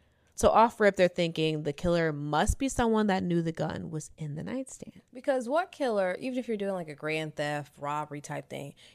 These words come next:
Speaker 2: you're not coming without your own gun.
Speaker 1: Right.
Speaker 2: And you're not looking for somebody else's gun if you have a gun
Speaker 1: That's fair.
Speaker 2: to even use.
Speaker 1: It makes so much more sense,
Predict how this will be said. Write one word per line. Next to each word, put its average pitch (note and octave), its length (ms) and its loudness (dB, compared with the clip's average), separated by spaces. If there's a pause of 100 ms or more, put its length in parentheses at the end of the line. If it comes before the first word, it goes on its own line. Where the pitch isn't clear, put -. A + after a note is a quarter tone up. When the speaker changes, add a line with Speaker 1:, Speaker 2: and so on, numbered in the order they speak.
Speaker 2:
you're F3+ 100 -6
not G3+ 220 -6
coming E3 320 -10
without C#3 320 -8
your B2 100 -10
own C3 280 -12
gun. A#2 520 -20 (220)
Speaker 1:
Right. E3+ 420 0
Speaker 2:
And G3 140 -4
you're F#3+ 100 -4
not F#3 180 -10
looking E3+ 520 -8
for C#3+ 180 -14
somebody D3+ 340 -8
else's E3 280 -12
gun D3 320 -14
if - 200 -16
you D#3+ 120 -16 (460)
have C4 280 -4
a C#3+ 80 -14
gun A#2 140 -20 (280)
Speaker 1:
That's E3+ 280 2
fair. A#3+ 340 0
Speaker 2:
to - 60 -6
even D3+ 260 -14
use. G3 220 -16 (160)
Speaker 1:
It A3 100 0
makes G#3+ 240 2
so G#3 140 2
much G#3 200 0
more F#3+ 200 2
sense, G3+ 480 -2